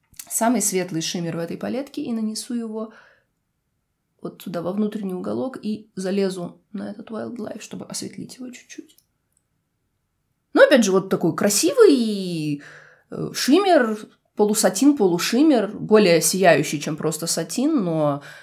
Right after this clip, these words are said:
не какой-то там бешеный металлик вырвиглазный, но, но очень, очень даже красиво. Собственно, мой макияж глаз на этом и готов. Это не составило большого труда и не заняло много времени.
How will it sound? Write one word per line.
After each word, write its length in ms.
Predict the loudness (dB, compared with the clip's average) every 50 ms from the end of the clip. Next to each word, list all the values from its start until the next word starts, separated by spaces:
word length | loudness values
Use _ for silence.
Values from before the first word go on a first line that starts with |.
| -20 _ _ -12
не 560 | -8 -6 -4 -2 0 0 0 0 0 0 -2
какой-то 380 | -2 -4 -8 -6 -6 -6 -6 -6
там 280 | -6 -4 -4 -4 -2 -2
бешеный 540 | -2 -2 -2 0 0 0 0 -2 -2 -2
металлик 520 | -4 -4 -4 -2 0 0 0 0 -2 -4 -6
вырвиглазный, 680 | -8 -6 -6 -4 -2 2 2 2 2 2 0 -2 -2
но, 220 | -2 -4 -4 -6 -6
но 220 | -8 -8 -8 -10 -10
очень, 520 | -12 -14 -14 -12 -10 -8 -8 -8 -10 -12 _ _ _ _ _ _ _ _ _ _ _ _ _ -10
очень 220 | -8 -4 -4 -4
даже 220 | -4 -4 -6 -8
красиво. 480 | -10 -10 -10 -10 -10 -10 -8 -8 -10 -10 -12 _ _ _ _ _ _ _ _ _ _
Собственно, 500 | -16 -14 -14 -12 -8 -8 -6 -6 -6 -8 -8
мой 320 | -8 -8 -6 -6 -6 -6 -8
макияж 360 | -10 -10 -8 -8 -8 -8 -6
глаз 260 | -4 -4 -4 -4 -4
на 60 | -4
этом 360 | -6 -6 -4 -6 -8 -8 -10 -10 -8
и 100 | -6 -4
готов. 400 | -4 -4 -6 -8 -10 -10 -14 _ _ _ _ _ _ _ _ _ _ _ _ _ _ -6
Это 260 | -6 -4 -4 -2 0
не 120 | 2 2 4
составило 460 | 4 4 6 8 8 8 8 6 2
большого 380 | 2 2 0 0 -2 -2 -2 -2
труда 320 | -4 -4 -2 0 2 2
и 60 | 2
не 140 | 0 -2 -4
заняло 360 | -4 -6 -6 -4 -4 -2 -2
много 260 | -2 -2 -2 -4 -4
времени. 460 | -6 -6 -8 -10 -10 -12 -12 -12 -10